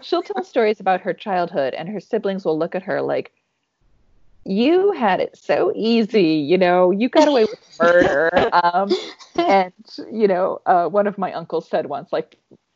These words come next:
Speaker 1: you know, "Noelle still thinks she's an only child." You know, they were just like, "She's the oldest, she's the princess," you know, and, um, and they were just like the pack that followed.
Speaker 2: <laughs>
Speaker 1: And, and I think, like, her,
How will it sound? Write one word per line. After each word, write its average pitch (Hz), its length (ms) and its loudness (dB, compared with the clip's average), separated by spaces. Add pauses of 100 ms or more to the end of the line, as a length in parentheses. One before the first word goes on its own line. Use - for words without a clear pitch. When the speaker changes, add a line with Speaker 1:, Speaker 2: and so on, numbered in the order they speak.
Speaker 1:
you 165 420 -16
know, 143 120 -12
"Noelle 165 380 2
still 170 260 -6
thinks 175 260 -10
she's 170 240 -6
an 156 80 -8
only - 280 -4
child." 170 600 -2
You 294 80 6
know, 190 140 6
they 202 140 2
were 190 180 0 (220)
just 254 120 -6
like, 240 140 2
"She's 226 200 -2
the 208 120 2
oldest, 196 400 -4
she's 208 160 -6
the 208 80 -6
princess," 185 760 -4
you 185 100 0
know, 170 300 0 (460)
and, 180 440 0
um, 165 460 -2
and 175 140 -2
they 165 100 6
were 165 120 -2
just 170 200 -8
like 170 160 -6
the 156 80 -4
pack 175 460 -4
that - 260 -4
followed. 175 480 0 (320)
Speaker 2:
<laughs> 285 80 4 (520)
Speaker 1:
And, 233 460 6 (240)
and 190 140 -2
I 170 120 2
think, 247 460 -6
like, 175 180 -8
her, 240 400 -2